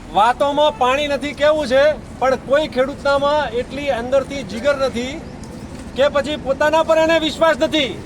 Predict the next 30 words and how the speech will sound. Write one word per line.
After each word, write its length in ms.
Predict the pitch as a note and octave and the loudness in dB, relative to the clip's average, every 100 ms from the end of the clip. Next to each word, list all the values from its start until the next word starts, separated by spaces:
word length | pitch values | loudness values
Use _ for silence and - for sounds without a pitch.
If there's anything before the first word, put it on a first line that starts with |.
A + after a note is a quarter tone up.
| - | 0
કે 80 | |
આ 120 | C4+ C4+ | 2 2
સરકાર 360 | B3 B3 C#4+ | 0 2 2
તેની 200 | C4 C4+ | 2 2
વાત 220 | B3+ B3 | 2 2
સાંભળશે. 420 | B3+ G3+ G#3+ F#3+ C#3+ A2+ - A2+ - - - - - G3 - - - - - - - - F#3+ | 2 0 0 0 -4 -10 -12 -12 -12 -14 -14 -14 -12 -12 -12 -12 -14 -14 -14 -12 -12 -10 -2
અને 200 | A#3+ C4 | 0 0
જેને 400 | E3+ G#3+ C#4 C#4+ C#4+ | 2 2 4 2 2
પોતાના 400 | A3+ C4+ C4+ C#4+ | -2 0 2 2
પર 160 | C#4 | 0
વિશ્વાસ 360 | B3+ A#3 C#4 C4 | -2 0 0 0
ના 100 | C4 | 2
હોય 220 | C4+ C4+ | 2 2
તેનું 240 | B3+ B3+ A#3+ | 2 -4 -2
ક્યારે 200 | B3+ A#3+ | -4 -2
જિંદગીમાં 420 | A3+ A#3+ B3+ A3+ | -4 -6 -4 -4
ભલું 220 | G#3 A3+ | -4 0
થાય 340 | F#3+ G3 G3 G3+ F#3+ F3 F#3 E3+ | 2 2 2 -4 -12 -14 -12 -8
નહીં. 240 | F3 D3 A#3+ - - A3 F#3+ - - - - - - - | -8 -8 -12 -14 -14 -14 -14 -14 -14 -14 -16 -16 -6 0
ધન્યવાદ 460 | C#4 E4 E4 E4 | 2 4 6 4
છે 100 | D#4 | 4
આજે 220 | D#4+ D4+ | 4 6
આ 120 | D#4 D4+ | 4 4
ધાનેરા 300 | B3+ C#4+ D4 | 4 4 4
તાલુકાના 420 | C#4+ C#4+ D4 C#4+ | 2 2 2 2
આટલા 220 | C#4 C#4+ | 2 0
ખેડૂતો 340 | - C4 C#4 | 0 -2 -2
જે 100 | C#4 | -2
અહીંયા 220 | C#4 C4+ | -2 0
એક 120 | C4+ | -2